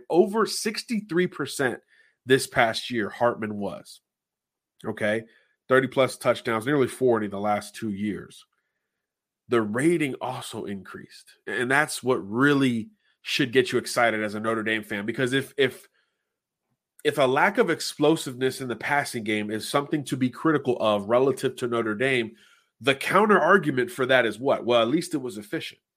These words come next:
right? At least they protected the football, game manager status, Drew Pyne, blah, blah, blah. You wanna throw all that out there that pisses off Notre Dame fans?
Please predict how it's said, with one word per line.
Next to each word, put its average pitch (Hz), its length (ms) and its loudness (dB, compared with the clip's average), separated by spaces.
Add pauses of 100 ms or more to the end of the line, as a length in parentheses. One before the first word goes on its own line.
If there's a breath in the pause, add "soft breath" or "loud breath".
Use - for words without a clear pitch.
(100)
right? 139 300 -2
At 107 80 -8
least 143 200 -6
they 131 80 -2
protected 120 440 -8
the 101 60 -16
football, 160 600 -2 (340 soft breath)
game 139 300 0
manager 135 380 0
status, 131 480 0
Drew 139 260 -2
Pyne, 131 460 -2
blah, 117 160 0
blah, 117 180 -2
blah. 127 280 2
You 127 120 0
wanna 127 140 0
throw 127 200 -2
all 120 120 4
that 120 120 2
out 120 160 2
there 113 120 -2
that 104 140 -4
pisses 117 280 -8
off 117 160 -4
Notre 120 180 -4
Dame 135 200 -4
fans? 143 240 -6